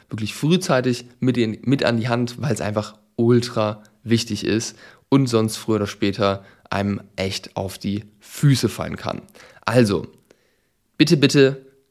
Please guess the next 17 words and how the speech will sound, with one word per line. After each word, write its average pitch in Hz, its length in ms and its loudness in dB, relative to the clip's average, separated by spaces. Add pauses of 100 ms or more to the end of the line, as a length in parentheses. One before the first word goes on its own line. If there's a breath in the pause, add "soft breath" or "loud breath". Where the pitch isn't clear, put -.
(120)
mach 107 160 0
eine 160 120 4
Liquiditätsplanung, 104 1120 0 (420 soft breath)
nimm 117 160 4
das 117 160 2
Thema 107 220 2
ernst, 101 480 0 (180)
weil - 100 -12
ich - 120 -12
kann - 180 0
dir 165 100 6
versprechen, 113 720 0
wenn - 120 -10
du - 40 -8
es - 120 -12
nicht 120 340 2
tust, - 480 -4